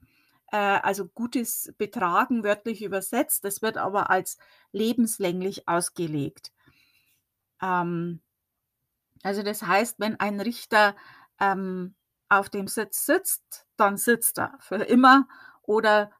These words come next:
bis er halt dann abdankt oder sie. Ähm,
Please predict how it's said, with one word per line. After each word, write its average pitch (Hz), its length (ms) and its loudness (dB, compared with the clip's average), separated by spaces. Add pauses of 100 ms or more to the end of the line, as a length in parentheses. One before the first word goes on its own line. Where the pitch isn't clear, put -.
bis 220 220 -4
er 185 300 -4
halt 175 220 0
dann 180 160 -4
abdankt - 640 -8
oder 151 200 -14
sie. - 320 -10 (2500)
Ähm, 202 720 2